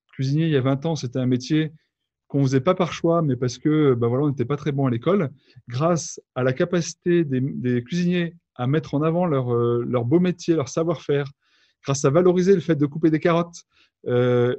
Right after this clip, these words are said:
qui est un boulot laborieux, comme, euh, coudre, euh, euh, sur une machine à coudre, mais laborieux au beau sens de labeur, alors ce métier-là a retrouvé sa,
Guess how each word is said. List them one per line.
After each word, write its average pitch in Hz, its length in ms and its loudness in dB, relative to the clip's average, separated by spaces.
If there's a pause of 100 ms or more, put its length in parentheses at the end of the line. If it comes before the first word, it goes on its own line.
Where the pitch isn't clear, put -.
(140)
qui - 80 -2
est 135 100 -2
un 139 260 2
boulot 139 240 0
laborieux, 175 460 2
comme, 139 240 2
euh, 127 200 4
coudre, 135 360 -2
euh, 117 360 -2 (380)
euh, 117 360 -2
sur 131 180 -4
une 127 40 -2
machine 131 220 -4
à 143 60 -4
coudre, 143 320 -2 (280)
mais 131 140 2
laborieux 147 400 2
au 151 60 4
beau 143 140 0
sens 156 240 -2
de 135 80 2
labeur, 135 480 0 (380)
alors 180 440 0 (160)
ce - 180 -10
métier-là 139 680 -2
a 139 60 -4
retrouvé 160 680 -2 (140)
sa, 110 720 -4